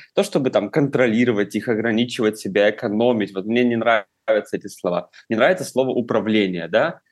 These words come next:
То есть я управляю своими финансами. Я знаю, сколько я трачу, я знаю, сколько я зарабатываю, и я могу это менять осознанно уже, да? Не просто деньги пришли, все потратил и жду следующую зарплату или там пособие или еще что-нибудь.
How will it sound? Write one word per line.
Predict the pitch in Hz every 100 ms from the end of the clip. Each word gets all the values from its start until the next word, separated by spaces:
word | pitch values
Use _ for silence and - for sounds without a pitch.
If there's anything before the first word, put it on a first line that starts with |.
| _
То | 110
есть | - -
я | 131 196 262 269 _
управляю | 156 127 110 107 135 202 208
своими | 185 - 113 160 151
финансами. | - 107 104 101 95 95
Я | 120
знаю, | 123 123 101
сколько | - 113 107 95
я | 90
трачу, | - 110 104 - 233
я | - 110
знаю, | 113 101
сколько | - - 98
я | 90
зарабатываю, | 95 92 139 208 175 151
и | -
я | 113 139
могу | 131 117 139
это | 135
менять | 101 98 101 104 95 -
осознанно | - - 143 135 113 92 90
уже, | 90 90 87
да? | 104 151 - - -
Не | 104
просто | - 175 240 - 107
деньги | 104 123 123 107
пришли, | 101 110 175 214 247 - _ _
все | - 123
потратил | 110 139 185 214 196 190 185 - _
и | - 180
жду | 131 117 151
следующую | 151 123 123 123 113
зарплату | 110 107 101 95 -
или | 90 87
там | - -
пособие | 101 - 110 87 90
или | 90
еще | - 98
что-нибудь. | - 95 85 87 87